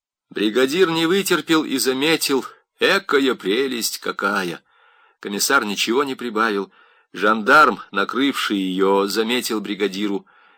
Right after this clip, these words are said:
«Я знал ее. Она из здешних пригородных крестьянок, ехала к мужу в Грас.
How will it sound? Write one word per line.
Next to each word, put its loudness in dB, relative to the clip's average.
«Я 2
знал 6
ее. -2
Она 2
из 4
здешних 2
пригородных 2
крестьянок, 2
ехала 2
к -8
мужу -2
в -10
Грас. 2